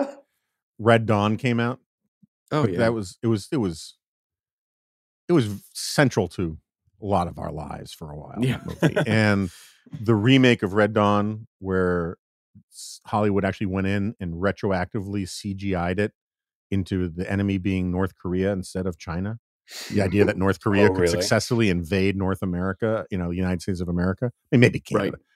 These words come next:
Speaker 2: but, you know, um, and, uh,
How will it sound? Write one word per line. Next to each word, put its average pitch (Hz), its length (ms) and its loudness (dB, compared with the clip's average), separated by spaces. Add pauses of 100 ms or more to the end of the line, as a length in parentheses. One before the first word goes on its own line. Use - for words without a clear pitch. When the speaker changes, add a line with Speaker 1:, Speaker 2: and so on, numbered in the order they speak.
(280)
Speaker 2:
but, 92 260 8
you 123 100 8
know, 82 240 2
um, 98 680 10 (460)
and, 98 560 6 (760)
uh, 73 480 2